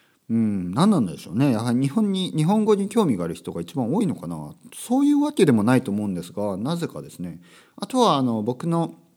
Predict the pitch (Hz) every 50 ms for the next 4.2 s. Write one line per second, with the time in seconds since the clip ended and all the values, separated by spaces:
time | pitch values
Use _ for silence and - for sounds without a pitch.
0 | _ _ _ _ _ _ _ _ _ _ - - - 135 131 131 120 117 113 110
1 | 107 107 117 120 117 160 165 165 165 165 165 165 - - - 80 104 143 151 -
2 | - - - _ - 127 127 139 160 170 170 175 180 196 175 117 92 - - -
3 | _ _ _ _ _ - 170 143 135 175 - - - - - - - 95 87 82
4 | - - -